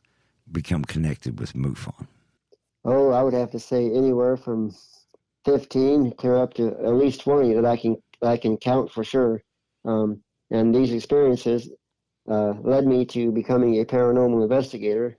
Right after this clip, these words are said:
Speaker 2: and, well, first led me to being curious and studying a lot of this stuff.
Speaker 1: Yes.
Speaker 2: It led me to become, then led me to become a paranormal investigator, and through that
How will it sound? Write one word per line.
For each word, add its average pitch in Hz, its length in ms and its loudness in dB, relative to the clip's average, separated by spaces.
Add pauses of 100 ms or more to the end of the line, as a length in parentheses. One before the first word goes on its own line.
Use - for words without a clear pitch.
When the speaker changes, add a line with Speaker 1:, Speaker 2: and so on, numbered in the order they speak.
(140)
Speaker 2:
and, 107 220 0
well, 113 160 0
first - 320 0
led 120 120 0
me 117 140 2
to 113 80 0
being 113 240 2
curious 117 500 0
and 110 100 -6
studying 117 540 0
a - 60 -10
lot 101 180 0
of 98 60 -4
this 104 160 -4
stuff. 110 320 -4 (280)
Speaker 1:
Yes. - 340 -16 (120)
Speaker 2:
It 117 60 -2
led 120 180 2
me 117 140 2
to 117 60 2
become, 117 400 -6 (800)
then 131 220 2
led 117 200 4
me 117 160 4
to 113 60 0
become 120 280 -2
a 113 80 0
paranormal 123 500 2
investigator, 113 640 0
and 110 260 -2
through 131 220 2
that 135 340 2